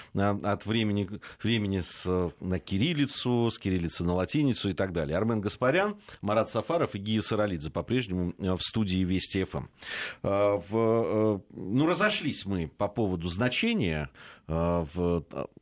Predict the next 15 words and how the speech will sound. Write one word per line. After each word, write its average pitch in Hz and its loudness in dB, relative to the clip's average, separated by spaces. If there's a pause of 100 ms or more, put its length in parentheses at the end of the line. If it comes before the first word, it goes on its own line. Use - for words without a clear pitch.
всё-таки 92 -2
появления 104 0
письменности. - -8 (240)
Но 143 -2 (320)
мы 156 2
всё-таки, 160 -2
э, 151 4
обозначили 131 2
как, 120 -4 (440)
да, 123 2
там, 101 -2
э, 98 0
тему 165 0
как - -6
появле-, 127 0